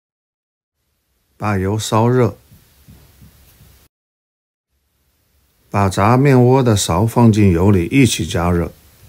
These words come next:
勺子的温度高了，等会儿炸面窝才容易脱模。这和我们平时用锅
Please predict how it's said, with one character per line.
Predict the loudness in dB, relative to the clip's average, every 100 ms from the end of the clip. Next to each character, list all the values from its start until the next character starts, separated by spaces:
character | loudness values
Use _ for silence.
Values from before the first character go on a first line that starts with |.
| _ _ _ _ _ _ _ _ _ _ _ _
勺 | -6 -2 0
子 | 0 0
的 | 2
温 | 2 0
度 | -2
高 | 0 2 2
了， | 2 -2 -6 -20 -20 0
等 | 4 4
会 | 4
儿 | 2
炸 | 0 0
面 | 4 4 6
窝 | 4 2
才 | 2 2
容 | 2 2
易 | 2
脱 | 0 2
模。 | 2 2 -4 -12 _ _ _ _ _ _ _ _ _
这 | -4 0
和 | 2
我 | 2 2
们 | 2
平 | 2 0
时 | 0 2 4
用 | 4 4
锅 | 4 2 0